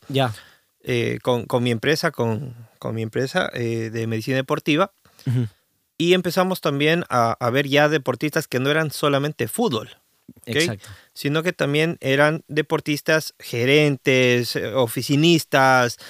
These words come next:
Speaker 2: personas, eh, amateurs que querían hacer deporte al aire libre.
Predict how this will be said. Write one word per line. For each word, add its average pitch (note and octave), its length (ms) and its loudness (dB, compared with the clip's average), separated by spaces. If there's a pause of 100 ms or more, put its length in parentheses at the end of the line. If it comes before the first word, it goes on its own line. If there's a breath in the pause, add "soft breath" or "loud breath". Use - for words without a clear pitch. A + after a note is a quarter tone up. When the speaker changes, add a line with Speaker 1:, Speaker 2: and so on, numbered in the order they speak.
(240 loud breath)
Speaker 2:
personas, D3 680 2
eh, A#2+ 480 0 (400)
amateurs E3 760 4 (140)
que B2+ 160 -4
querían C3 380 0
hacer D3+ 240 -2
deporte E3 580 0 (1120)
al A#2+ 160 0
aire A#2+ 220 4
libre. C#3 360 4